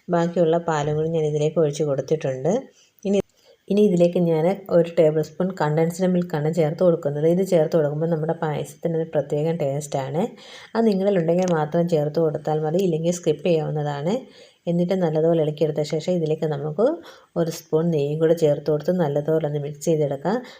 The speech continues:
അപ്പോൾ നമ്മുടെ പായസം ഇവിടെ റെഡി ആയിട്ടുണ്ട്. നല്ല ടേസ്റ്റോട് കൂടിയുള്ളൊരു പായസമാണ്. നല്ലതുപോലെ വെന്ത് വന്നിട്ടുണ്ട്. അപ്പോൾ എല്ലാവരും ഇതുപോലെ ഒന്ന് ട്രൈ ചെയ്ത് നോക്കണം. ഇനി ബാക്കിയുള്ള കപ്പലണ്ടിയുടെ ആ മിക്സും കൂടി ഇതിലേക്ക് ചേർത്ത് കൊടുക്കാം. കുറച്ച് ഞാൻ ഡെക്കറേഷൻ ചെയ്യാൻ വേണ്ടി മാറ്റി വെക്കുന്നുണ്ട്.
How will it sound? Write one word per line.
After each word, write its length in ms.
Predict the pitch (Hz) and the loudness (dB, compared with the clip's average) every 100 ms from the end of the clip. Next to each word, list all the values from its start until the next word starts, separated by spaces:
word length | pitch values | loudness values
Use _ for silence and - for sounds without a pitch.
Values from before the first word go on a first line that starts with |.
| - | -14
അപ്പോൾ 180 | 202 202 | -4 -2
നമ്മുടെ 260 | 185 165 160 | 0 0 -2
പായസം 460 | 156 151 151 151 | -2 0 0 2
ഇവിടെ 180 | 156 151 | 2 2
റെഡി 280 | 151 143 151 | 2 0 2
ആയിട്ടുണ്ട്. 720 | 175 139 135 143 139 147 240 - _ _ _ _ _ _ _ _ _ _ - - _ _ 175 | 2 2 0 -4 -4 0 -2 -2 _ _ _ _ _ _ _ _ _ _ -20 -20 _ _ 0
നല്ല 320 | 170 180 208 | 2 4 4
ടേസ്റ്റോട് 540 | 190 156 - 175 165 | 6 4 4 2 4
കൂടിയുള്ളൊരു 400 | 165 156 156 170 | 2 2 2 2
പായസമാണ്. 840 | 175 151 151 156 180 156 147 170 240 - - _ - | 0 -2 -2 -2 0 0 2 -2 -2 -8 -20 _ 0
നല്ലതുപോലെ 460 | 175 165 165 165 180 | 2 2 2 2 2
വെന്ത് 320 | 170 151 175 | 2 2 2
വന്നിട്ടുണ്ട്. 520 | 165 151 151 147 160 | 2 0 -2 -2 0
അപ്പോൾ 160 | 175 175 | 0 0
എല്ലാവരും 320 | 151 160 175 | 0 2 4
ഇതുപോലെ 320 | 170 156 160 | 2 0 -2
ഒന്ന് 180 | 160 165 160 | -2 -2 0
ട്രൈ 180 | 135 147 | -2 0
ചെയ്ത് 260 | 165 160 | -2 -2
നോക്കണം. 440 | 147 143 175 277 - - - - | -4 -4 -4 -4 -6 -20 -20 -6
ഇനി 140 | 185 180 | -2 0
ബാക്കിയുള്ള 580 | 156 156 165 180 147 175 175 | 0 0 0 2 2 0 -2
കപ്പലണ്ടിയുടെ 520 | 151 147 147 151 180 | -6 -4 -2 0 0
ആ 80 | 170 | 0
മിക്സും 360 | 147 143 - | -2 -8 -4
കൂടി 140 | 160 156 | -2 0
ഇതിലേക്ക് 320 | 143 143 160 | -2 -2 -2
ചേർത്ത് 320 | 165 139 - | -2 -2 -2
കൊടുക്കാം. 420 | 151 131 165 226 | -2 -2 -2 -4
കുറച്ച് 320 | 208 156 - 165 | -2 -2 -2 -2
ഞാൻ 200 | 156 156 | -2 -4
ഡെക്കറേഷൻ 440 | 147 147 151 170 | -4 -6 -4 -2
ചെയ്യാൻ 200 | 156 143 | -2 -2
വേണ്ടി 180 | 143 175 | -2 -2
മാറ്റി 320 | 165 147 151 | -2 -2 -2
വെക്കുന്നുണ്ട്. 580 | 139 143 139 139 190 | -2 -4 -6 -2 -2